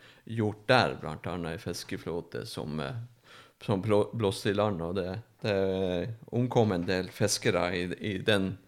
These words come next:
stormen der. Silda er det noen år siden jeg har vært inne i Ofoten,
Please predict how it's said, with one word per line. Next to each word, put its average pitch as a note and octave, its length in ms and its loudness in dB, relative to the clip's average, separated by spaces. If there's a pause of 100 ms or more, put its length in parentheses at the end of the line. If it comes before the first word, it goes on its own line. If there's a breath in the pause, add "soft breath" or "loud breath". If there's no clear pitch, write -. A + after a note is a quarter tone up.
(200 loud breath)
stormen F#2+ 720 6
der. G#2 320 6 (240 loud breath)
Silda D#3 480 4
er B2 180 6
det G#2 160 6
noen G#2 220 4
år B2 80 6
siden A2 180 0
jeg G2 60 2
har A#2+ 140 2
vært - 180 -2
inne E2 300 0
i - 100 -6
Ofoten, E2 640 -6